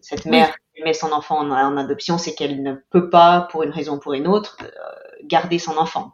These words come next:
Speaker 1: Donc, euh, c'est quand même un enfant qui a besoin d'une famille. Donc,
Speaker 2: Oui, je comprends ce sentiment, mais tu payes l'avocat, tu payes pas le,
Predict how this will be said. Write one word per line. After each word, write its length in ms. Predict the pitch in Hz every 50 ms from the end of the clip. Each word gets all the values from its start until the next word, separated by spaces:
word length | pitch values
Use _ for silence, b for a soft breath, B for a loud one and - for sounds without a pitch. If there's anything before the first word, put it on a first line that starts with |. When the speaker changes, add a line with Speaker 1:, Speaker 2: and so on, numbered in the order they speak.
| _ 143
Speaker 1:
Donc, 260 | 147 147 143 - 151
euh, 240 | 143 135 131 131 127 127
c'est 120 | - -
quand 120 | - 147 147
même 120 | 147 151
un 80 | 151 143
enfant 300 | 143 143 - 156 156 151
qui 160 | - 156 143
a 180 | 139 147 147 147
besoin 320 | 135 147 147 147 160 160
d'une 140 | 156 156 147
famille. 300 | - 139 - - - - _ _ _
Donc, 240 | - - 185 190 -
Speaker 2:
Oui, 240 | 240 247 247 226 - - _ _ _
je 100 | - -
comprends 300 | - - 269 247 - 359
ce 80 | 427 -
sentiment, 440 | - 349 311 - - 330 339 339 320
mais 220 | 285 247 233 233
tu 180 | 226 - - 240
payes 400 | 214 _ - 220 214 208 202 196 190
l'avocat, 480 | 202 202 202 202 233 226 - 320 294
tu 140 | - - -
payes 140 | - 240 220
pas 340 | 226 - 233 226 226 220 220
le, 640 | 220 220 214 208 208 208 208 208 202 202 202 196